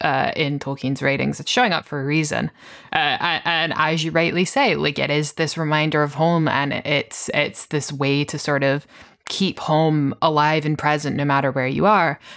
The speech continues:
And, but I also think there's this kind of really interesting element to it, which is contrary to what I've just said about it not just being a way to, <laughs> to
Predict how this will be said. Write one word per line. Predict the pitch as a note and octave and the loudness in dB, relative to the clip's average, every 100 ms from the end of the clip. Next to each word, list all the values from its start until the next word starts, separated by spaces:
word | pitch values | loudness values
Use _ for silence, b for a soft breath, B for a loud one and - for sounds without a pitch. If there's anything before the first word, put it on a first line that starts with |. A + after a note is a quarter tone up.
| B | B
And, | G#3 G3+ | -4 0
but | G#3 | 0
I | A3 | 0
also | C4+ B3+ | -2 -2
think | C4+ - | -2 0
there's | E3+ | -2
this | F3+ - | -4 -4
kind | F3 E3 | -2 0
of | D#3+ E3 | -2 0
really | F3 E3 | 2 2
interesting | D#3+ D#3+ - D#3+ D3+ - | 2 0 -2 -2 -2 0
element | D#3 D#3 D3 A2+ | 0 2 0 -2
to | - | 0
it, | D3 A2+ | 2 2
which | D3 - | 0 0
is | D3 C#3 b _ | -2 -2 b _
contrary | G#3+ B3+ A3 E3 D3 | 2 2 2 2 2
to | D3 | 2
what | C#3+ D3 | 2 0
I've | C#3 | -2
just | D3 - | -4 0
said | D3+ | 0
about | C#3+ C3+ C3+ | 0 0 0
it | D3 C#3+ | 0 0
not | C#3+ - | 0 0
just | C#3+ - | -2 0
being | C3 C#3 C#3 - | 0 2 0 0
a | D3+ | 0
way | C#3 C#3 | 2 0
to, | - C#3+ C3 D#3 | 0 0 0 -2
<laughs> | |
to | - D3+ | -4 -6